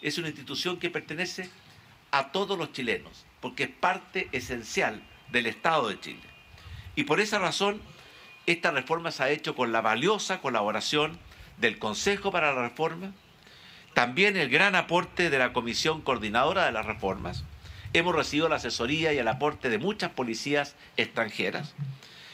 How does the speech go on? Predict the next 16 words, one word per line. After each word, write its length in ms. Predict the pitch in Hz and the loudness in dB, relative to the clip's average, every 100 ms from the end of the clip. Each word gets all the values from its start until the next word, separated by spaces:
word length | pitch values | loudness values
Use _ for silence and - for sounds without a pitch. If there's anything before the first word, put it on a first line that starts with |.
| - - | -18 -2
Y, 80 | 147 | 0
por 160 | 170 | 2
supuesto, 500 | 165 233 196 - - 135 - - - - - - - - - - | 2 2 0 -2 -12 -18 -18 -20 -20 -20 -20 -20 -20 -20 -20 -2
la 140 | 127 | 2
activa 640 | 127 - - 202 196 190 175 | 2 2 2 4 6 4 2
y 100 | 135 | 0
valiosa 680 | 120 120 127 156 - 156 151 | 2 2 2 0 0 -2 0
participación 920 | - 123 - 117 110 113 - 147 151 - | 2 0 0 -2 0 -2 0 0 0 0
en 160 | 120 | -6
su 180 | 110 113 | -4 -6
propia 300 | - 147 143 | 0 0 0
reforma 520 | 117 104 147 147 151 - | -2 0 0 -2 -4 -4
de 140 | 117 | 0
la 140 | 127 120 | 2 2
propia 260 | 151 151 | 0 0
institución 640 | 135 135 107 - 127 127 | -6 -8 -8 -4 -2 -2